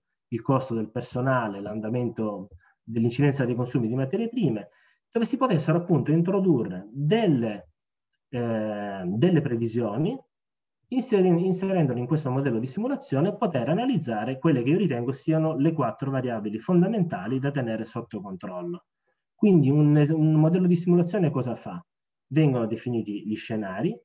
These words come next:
vengono introdotte delle previsioni per ciascuno scenario, quindi avremo uno scenario dove ci-, abbiamo le previsioni di vendita di un certo tipo,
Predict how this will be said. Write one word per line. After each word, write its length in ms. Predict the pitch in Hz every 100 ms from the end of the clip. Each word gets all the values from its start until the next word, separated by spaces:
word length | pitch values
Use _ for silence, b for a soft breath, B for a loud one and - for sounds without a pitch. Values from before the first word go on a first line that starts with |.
| _ _ _ -
vengono 560 | 160 226 196 117 110 -
introdotte 920 | 180 165 151 131 127 104 - 95 92 _
delle 640 | 117 123 160 147 120 107
previsioni 880 | - 151 147 135 117 120 104 95 90 - _ _ _ _ -
per 120 | 127
ciascuno 400 | - 160 - 120
scenario, 560 | - 120 107 90 139 170
quindi 180 | 113
avremo 240 | 107 113 110
uno 100 | 101
scenario 540 | - 107 110 110 107
dove 240 | 104 104 110
ci-, 100 | 123
abbiamo 340 | 104 107 110
le 100 | 101
previsioni 380 | 101 107 117 110
di 80 | 107
vendita 320 | 113 107 98
di 80 | 107
un 80 |
certo 320 | 110 175 175 247
tipo, 400 | 131 123 -